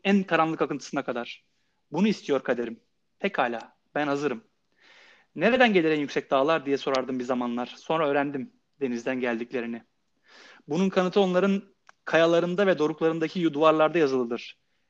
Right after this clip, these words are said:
En derinden gelmelidir en yüce olan, kendi yüceliğine. Böyle söyledi Zerdüşt, dağın zirvesinde,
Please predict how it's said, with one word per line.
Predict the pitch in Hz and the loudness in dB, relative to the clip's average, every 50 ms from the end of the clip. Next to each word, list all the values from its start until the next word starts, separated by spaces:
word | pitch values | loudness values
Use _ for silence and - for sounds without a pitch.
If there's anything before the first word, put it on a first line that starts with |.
| _ _ _ | _ _ _
En | 175 196 208 202 | 2 4 4 6
derinden | 175 180 175 185 180 170 196 202 196 | 4 4 4 2 2 2 2 2 4
gelmelidir | 175 170 160 151 147 143 147 143 131 139 127 - - - - _ _ | 4 4 4 4 2 0 0 2 0 -2 -2 -2 -8 -12 -16 _ _
en | - 160 160 | -2 0 0
yüce | 151 143 135 120 139 143 | 0 -2 -4 0 2 2
olan, | 127 127 123 120 117 110 - _ _ _ _ _ _ _ _ _ _ _ _ | 4 4 2 2 0 -2 -8 _ _ _ _ _ _ _ _ _ _ _ _
kendi | - 147 135 147 151 151 | -2 -2 0 0 0 -2
yüceliğine. | 139 123 131 127 120 120 117 117 113 107 - _ _ _ _ _ _ _ _ _ - _ _ _ _ | 0 2 2 2 2 2 0 -2 -4 -8 -12 _ _ _ _ _ _ _ _ _ -20 _ _ _ _
Böyle | - 165 208 208 190 | 4 4 6 6 6
söyledi | - 175 156 147 139 143 135 | 4 4 2 2 2 0 2
Zerdüşt, | 123 143 135 131 127 131 127 - - - - - _ _ _ _ _ _ _ _ _ 156 | 4 4 4 4 2 -4 -8 -8 -10 -12 -16 -20 _ _ _ _ _ _ _ _ _ -4
dağın | 135 143 143 147 160 156 143 | 0 0 2 2 0 -2 -4
zirvesinde, | 135 139 135 139 131 - - 139 139 135 156 165 170 175 - - | -4 -2 -2 -2 -2 -2 -4 -6 -2 0 2 2 2 0 -4 -10